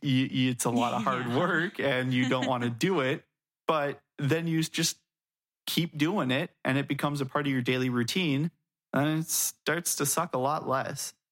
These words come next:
Speaker 2: Yeah, you
Speaker 1: So
Speaker 2: think about it less often. It's not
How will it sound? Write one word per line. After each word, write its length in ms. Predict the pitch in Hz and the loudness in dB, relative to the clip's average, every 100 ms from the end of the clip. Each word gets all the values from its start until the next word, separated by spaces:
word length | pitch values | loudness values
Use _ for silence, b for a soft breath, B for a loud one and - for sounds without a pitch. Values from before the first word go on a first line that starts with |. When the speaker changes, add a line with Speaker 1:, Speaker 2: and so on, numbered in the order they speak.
| _ _ _ _ 233 | _ _ _ _ -6
Speaker 2:
Yeah, 180 | 262 | -4
you 120 | 247 247 | -2 -2
Speaker 1:
So 240 | - 120 | 0 0
Speaker 2:
think 80 | 113 | 0
about 220 | 151 214 | -2 -6
it 120 | 202 | -8
less 300 | 208 208 202 | -6 -6 -4
often. 500 | 202 202 - 202 196 | -4 -6 -6 -8 -6
It's 220 | 180 - | -8 -8
not 220 | 208 190 | -6 -6